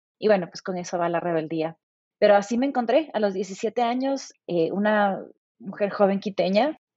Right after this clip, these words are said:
mu-, mudándose hacia Canadá, habiendo jamás experimentado lo que es un invierno, <laughs> habiendo jamás vivido en el exterior, pues estaba yo creando una nueva vida en, en la Universidad de Saint Thomas en Canadá.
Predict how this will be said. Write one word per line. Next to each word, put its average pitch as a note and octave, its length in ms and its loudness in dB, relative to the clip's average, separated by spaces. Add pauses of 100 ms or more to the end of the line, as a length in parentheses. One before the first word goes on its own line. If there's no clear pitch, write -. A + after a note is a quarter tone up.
mu-, F#3+ 260 0
mudándose F#3+ 600 0
hacia G3 220 0
Canadá, E3+ 460 0 (280)
habiendo F#3+ 400 0
jamás F#3+ 720 0
experimentado F3+ 720 0
lo G3 120 0
que G3 100 -2
es F3+ 80 -2
un F#3+ 100 -4
invierno, F3+ 580 -2 (140)
<laughs> A#3 240 0 (720)
habiendo F#3+ 360 2
jamás G3 400 0
vivido F#3 320 2
en G3 100 2
el F3+ 80 -4
exterior, F#3 580 0 (420)
pues D#3+ 160 -12
estaba F3 380 0
yo F3 320 -2
creando E3 420 -2
una E3 140 -8
nueva D#3+ 220 -4
vida D#3+ 420 -4 (380)
en, D3+ 320 -18
en D#3+ 260 -16
la D#3+ 80 -6
Universidad D3+ 380 -6
de D#3+ 60 -4
Saint F3 220 -6
Thomas E3 300 -6
en E3 80 -14
Canadá. D#3+ 400 -6